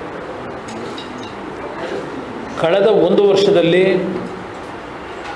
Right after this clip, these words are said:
ನಾಡಿನ ಜನತೆ ಅತ್ಯಂತ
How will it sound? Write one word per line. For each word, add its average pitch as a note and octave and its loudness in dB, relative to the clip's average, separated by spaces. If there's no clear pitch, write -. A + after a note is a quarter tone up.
ನಾಡಿನ F3+ 4
ಜನತೆ F3 6
ಅತ್ಯಂತ F3+ 4